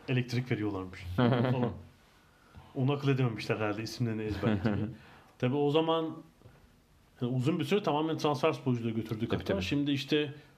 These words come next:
Speaker 1: şu Copa Amerika'ya katılan milli takım tamamı galiba Katar'da yetişmiş oyunculardan oluşuyor.
Speaker 2: İşte
Speaker 1: Tabii
Speaker 2: şeyde de
Speaker 1: uzaklaşamıyor.
Speaker 2: atletizmde de Muhtaz Barşim'i çıkardılar
Speaker 1: Hı, hı, hı.
Speaker 2: mesela.
Speaker 1: Bir yıllar süren çabanın bir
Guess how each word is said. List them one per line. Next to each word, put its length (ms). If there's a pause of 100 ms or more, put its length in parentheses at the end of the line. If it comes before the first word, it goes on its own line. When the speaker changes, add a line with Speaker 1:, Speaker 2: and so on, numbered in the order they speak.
(160)
Speaker 1:
şu 440
Copa 240
Amerika'ya 360
katılan 380
milli 240
takım 300 (760)
tamamı 380
galiba 340
Katar'da 320
yetişmiş 360
oyunculardan 360
oluşuyor. 260
Speaker 2:
İşte 120
Speaker 1:
Tabii 80
Speaker 2:
şeyde 260
de 40
Speaker 1:
uzaklaşamıyor. 420
Speaker 2:
atletizmde 380
de 60
Muhtaz 480
Barşim'i 420
çıkardılar 480
Speaker 1:
Hı, 20
hı, 40
hı. 40
Speaker 2:
mesela. 320 (460)
Speaker 1:
Bir 160 (380)
yıllar 360 (400)
süren 240
çabanın 440
bir 240